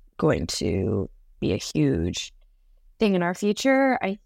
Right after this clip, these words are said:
think wearable tech can also be somewhere that we see that is rising. I think it, in any kind of, like,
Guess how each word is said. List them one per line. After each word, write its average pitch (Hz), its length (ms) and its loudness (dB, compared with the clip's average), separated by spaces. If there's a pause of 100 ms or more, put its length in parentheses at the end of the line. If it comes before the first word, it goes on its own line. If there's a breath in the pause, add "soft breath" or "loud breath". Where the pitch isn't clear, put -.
(100)
think 180 480 -2
wearable 180 440 0
tech 190 360 -4 (160)
can 185 160 -2
also 180 360 -2
be 175 560 -2 (120)
somewhere 175 400 -4
that 160 120 -4
we 175 140 -4
see 170 640 -2
that 170 220 0 (120)
is 180 360 -4
rising. 180 560 0
I 175 80 -4
think 175 180 -2
it, 170 200 -4
in 170 220 -4 (540)
any 190 300 2
kind 208 180 -2
of, 190 160 0
like, 180 260 -2